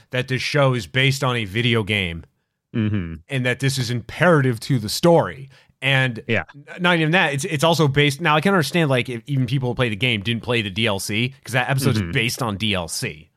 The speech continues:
Speaker 2: Yeah, I, I never played that D L C. I didn't know, I didn't know it was based on the D L C until after it aired, and I saw people talking about that.
Speaker 1: Yeah, it's, like,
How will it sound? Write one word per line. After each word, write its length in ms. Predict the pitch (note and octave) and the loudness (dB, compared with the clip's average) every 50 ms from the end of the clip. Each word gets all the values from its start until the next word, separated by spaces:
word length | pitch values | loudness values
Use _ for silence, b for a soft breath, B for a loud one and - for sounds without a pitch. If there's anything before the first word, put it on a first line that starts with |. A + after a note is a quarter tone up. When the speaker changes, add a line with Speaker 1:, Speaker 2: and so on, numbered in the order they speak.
| _ _ _ _ _ _ _ | _ _ _ _ _ _ _
Speaker 2:
Yeah, 220 | C#3 C3 F#2 D2+ - _ _ | 0 0 0 0 -6 _ _
I, 180 | - B2+ E3+ - _ - | -2 -2 -2 0 _ 0
I 160 | D3+ F3+ A3+ | 2 2 4
never 240 | B3 A#3 G3+ E3+ E3 | 4 4 4 4 2
played 260 | - E3 D3+ D3 B2+ | 2 4 2 4 4
that 160 | A2 G2 F#2+ - | 4 2 2 2
D 140 | A2 F#2+ | 2 2
L 100 | F2 E2+ | 2 0
C. 240 | F2 - - F2+ E2 | -2 0 -2 0 2
I 120 | F2 G#2 B2 | 2 2 2
didn't 180 | C3 A#2 F#2+ | 2 2 2
know, 260 | A2+ A#2+ B2 A#2 A2+ - | 2 4 4 4 2 2
I 100 | B2 D3 | 2 2
didn't 180 | D#3+ D3 A#2+ A2+ | 2 2 2 2
know 160 | B2+ C3+ C3 | 2 2 2
it 60 | - | 2
was 160 | A2 A2 F#2 | 2 0 0
based 320 | F2 B2 B2 C3 B2 - - | 0 2 2 2 2 2 0
on 140 | A2+ G#2 G#2 | 2 2 2
the 60 | G2+ | 2
D 140 | G2+ G#2 G2 | 2 2 4
L 120 | F#2 F#2+ | 4 2
C 160 | - - G#2+ F#2+ | 2 0 0 0
until 240 | F#2 - - F#2+ - - | 0 0 -2 -2 0 0
after 340 | A2+ G#2 G2 - - F#2+ | 0 -2 -2 -2 -2 -2
it 80 | F2+ E2+ | 0 2
aired, 300 | A2+ A#2+ A2+ G#2+ F#2 E2 | 2 2 2 2 0 0
and 100 | F#2 F2 | -2 -4
I 60 | E2+ F2+ | -4 -4
saw 200 | - - E2+ E2+ | -2 -2 -2 -2
people 280 | - F#2+ E2+ - E2+ | -2 -4 -6 -4 -4
talking 340 | - G#2 G2 F#2+ - G2 F2+ | -2 0 -2 0 -2 -6 -6
about 240 | F2 F2 F2 E2 _ | -4 -6 -8 -8 _
that. 260 | - E2+ E2 F2 - - _ _ | -8 -8 -8 -8 -12 -16 _ _
Speaker 1:
Yeah, 160 | F#2 D#2 C2+ | -16 -14 -14
it's, 280 | B1+ - - - - - - _ _ _ - | -14 -16 -16 -18 -18 -18 -20 _ _ _ -14
like, 160 | - D#2+ D2 | -14 -14 -14